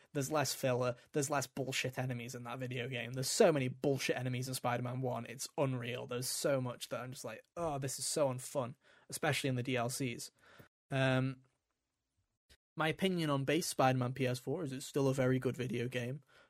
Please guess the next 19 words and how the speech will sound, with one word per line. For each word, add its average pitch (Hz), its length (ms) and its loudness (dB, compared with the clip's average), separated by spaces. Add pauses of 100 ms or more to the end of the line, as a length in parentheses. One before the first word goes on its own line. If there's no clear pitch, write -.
(140)
Uh, 123 440 4 (260)
I 139 80 2
think 147 220 -2
the 135 80 -4
story 156 460 8
in 127 120 2 (220)
base 135 240 0
Spider-Man 120 640 0 (500)
P 143 160 0
S 127 140 2
four 131 360 0 (260)
is 135 160 -4
better 123 380 -2
than 127 120 -2
the 117 60 -6
story 127 340 0
in 127 80 2
Miles 123 240 0
Morales, 127 580 -2